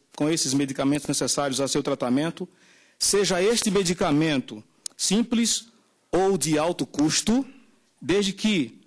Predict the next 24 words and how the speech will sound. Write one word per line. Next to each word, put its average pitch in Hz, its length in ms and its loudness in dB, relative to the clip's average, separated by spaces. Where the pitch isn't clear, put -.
a 147 140 0
não 220 480 2
administração 185 920 0
desse 151 320 0
recurso 156 460 0
ponha 165 340 -2
em 131 60 0
risco 156 500 -2
a 143 120 -2
vida 147 200 2
do 135 120 0
acometido. 117 600 -2
Isso - 400 0
não 139 180 2
vem 165 180 -2
sendo 190 300 -2
cumprido 147 480 0
pelo 135 200 -2
Sistema 135 360 -4
Único 131 300 0
de 113 80 -4
Saúde. 101 540 -6
O 151 140 0
acesso 165 640 -2